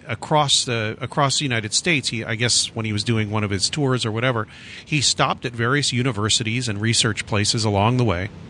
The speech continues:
Either during that tour or on separate times, he, um, subje-, he was subjected to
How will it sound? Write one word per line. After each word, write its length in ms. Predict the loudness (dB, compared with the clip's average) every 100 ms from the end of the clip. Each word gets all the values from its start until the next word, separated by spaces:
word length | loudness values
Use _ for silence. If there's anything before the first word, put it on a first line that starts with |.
| -18 -18 -20 -20 -6
Either 220 | 0 2 4
during 280 | 4 4 2
that 180 | 0
tour 300 | 0 0 0
or 60 | 0
on 100 | -2
separate 340 | -2 -2 -6
times, 340 | -4 -4 -2 -2
he, 420 | 0 0 2 0
um, 420 | 0 -2 -2 -2
subje-, 360 | 0 0 0 -2
he 180 | -2 -2
was 120 | 0
subjected 540 | 0 2 0 0 -4 -2
to 420 | 0 2 0